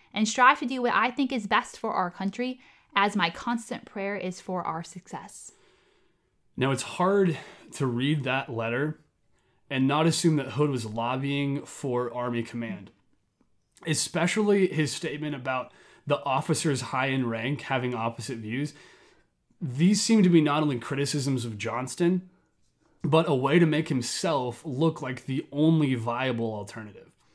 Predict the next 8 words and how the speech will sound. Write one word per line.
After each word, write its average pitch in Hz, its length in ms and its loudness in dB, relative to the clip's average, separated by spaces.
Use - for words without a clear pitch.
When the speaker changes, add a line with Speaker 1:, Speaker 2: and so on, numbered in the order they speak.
Speaker 2:
Braxton 147 480 2
Bragg 127 360 0
also 135 420 -2
sent 127 260 -2
word 127 180 -2
to 117 60 -4
Davis 113 560 -4
saying, 120 540 -4